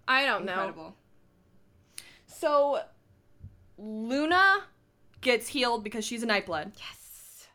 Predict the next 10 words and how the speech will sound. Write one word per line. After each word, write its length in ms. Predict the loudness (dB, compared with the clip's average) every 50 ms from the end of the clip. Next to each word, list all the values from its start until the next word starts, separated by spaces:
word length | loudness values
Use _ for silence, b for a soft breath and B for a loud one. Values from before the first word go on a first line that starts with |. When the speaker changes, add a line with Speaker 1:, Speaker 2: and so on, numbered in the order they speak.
| _ _ _ _ _ -4 0
Speaker 2:
And 200 | 2 2 4 4
they're 100 | 2 2
so 220 | 4 6 6 6
dramatic 460 | 6 4 4 6 6 6 6 6 2
about 280 | 2 4 6 6 6 6
it. 120 | 4 2 0 B
<laughs> 60 | B B B B -20 B B B B B B B B B B B B B -6 -4
Like, 140 | -2 2 4
Abby's 280 | 6 4 4 4 2 4
like, 220 | 4 4 4 2